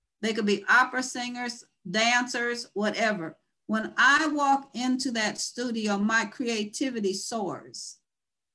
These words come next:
Whatever they did in that space is still there.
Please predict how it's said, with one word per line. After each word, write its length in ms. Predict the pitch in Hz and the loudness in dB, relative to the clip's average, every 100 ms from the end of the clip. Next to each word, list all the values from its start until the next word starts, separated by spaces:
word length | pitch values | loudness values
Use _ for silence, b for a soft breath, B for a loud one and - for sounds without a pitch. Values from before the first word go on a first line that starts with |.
| _ 208 | _ -2
Whatever 580 | 254 226 226 294 320 285 | 0 0 2 2 2 0
they 220 | 254 247 | 0 -2
did 480 | 208 208 262 254 208 | 0 0 0 -2 -2
in 180 | 214 214 | -6 -2
that 220 | 202 - | -2 -2
space 640 | - - 247 214 196 - - | -10 -4 0 0 0 -4 -4
is 260 | 202 202 - | -2 -2 -6
still 380 | - 226 214 | -4 -2 -2
there. 520 | 185 185 165 - 131 | -2 -4 -4 -6 -14